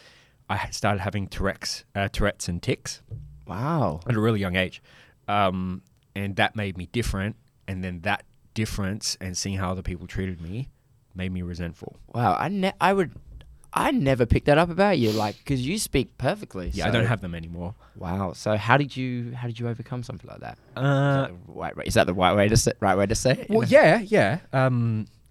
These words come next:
Speaker 1: I think just time.
Speaker 2: Okay.
Speaker 1: Yeah, I think people who have it learn. I, when I get nervous or if I have too much caffeine, I s-, I get the facial tics back.
Speaker 2: Okay.
Speaker 1: But, um, nothing more than that. And when I say Tourette's, it wasn't, like, the swearing Tourette's or anything. It was,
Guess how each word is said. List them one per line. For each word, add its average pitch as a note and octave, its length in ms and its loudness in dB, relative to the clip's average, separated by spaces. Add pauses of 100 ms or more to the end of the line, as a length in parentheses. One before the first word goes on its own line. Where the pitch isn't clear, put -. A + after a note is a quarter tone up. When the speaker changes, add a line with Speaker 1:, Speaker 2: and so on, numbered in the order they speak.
Speaker 1:
I B2+ 80 0
think - 220 -6
just - 200 -6
time. A2+ 300 -2 (520)
Speaker 2:
Okay. G2 260 -8 (180)
Speaker 1:
Yeah, B2 280 2
I A#2 80 0
think A#2+ 240 -4
people A2 400 -4
who G#2+ 260 -2
have G2+ 220 -4
it G#2+ 140 -10
learn. G#2 380 -6
I, B2 140 0 (460)
when A#2 120 4
I C3 40 4
get B2 160 0
nervous G#2 440 0
or G#2 100 0
if F#2+ 60 -2
I F#2 40 -2
have F#2+ 180 -4
too - 120 -6
much G#2 180 -6
caffeine, F#2+ 500 -6 (460)
I A2 60 2
s-, - 180 -2 (140)
I - 80 0
get - 180 -6
the - 80 -10
facial A2+ 320 -2
tics B2 240 -4
back. - 320 -8 (240)
Speaker 2:
Okay. F#2 220 -8 (640)
Speaker 1:
But, - 200 0 (180)
um, E2 480 -8
nothing G2+ 320 -4
more E2+ 140 -8
than E2+ 140 -10
that. F2+ 140 -10
And A2+ 80 -2
when C3+ 80 2
I C3+ 40 2
say A#2+ 140 0
Tourette's, G#2 360 -2
it - 80 -8
wasn't, F#2+ 360 -6
like, E2+ 180 -12
the F#2 80 -12
swearing G#2 440 -2
Tourette's - 340 -6
or F#2 80 -2
anything. G#2 340 -4
It - 80 -8
was, F#2 340 -2